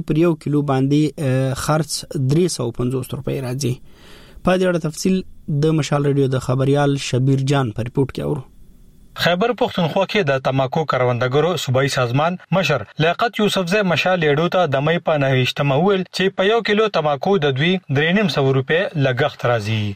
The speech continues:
Speaker 2: او حکومت نرخ دوه سوه او پنځه څلوېښت روپۍ مقرره کړی دی، کم چې ډېر کم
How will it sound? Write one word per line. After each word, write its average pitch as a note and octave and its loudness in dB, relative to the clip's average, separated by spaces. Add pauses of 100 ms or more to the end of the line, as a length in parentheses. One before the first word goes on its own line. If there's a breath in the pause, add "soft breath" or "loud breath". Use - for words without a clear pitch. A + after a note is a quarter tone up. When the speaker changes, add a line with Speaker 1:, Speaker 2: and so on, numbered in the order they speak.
(120)
Speaker 2:
او C3+ 2
حکومت C#3 0
نرخ G3+ 0 (140)
دوه - 2
سوه G#3+ 4 (240)
او D#3 4
پنځه F#3 2
څلوېښت D3+ 0
روپۍ - 0 (100)
مقرره A#2 0
کړی A2+ 0
دی، A2+ 0 (280)
کم G3+ 0
چې F#3+ 0 (100)
ډېر F3+ 2 (140)
کم A#2+ 0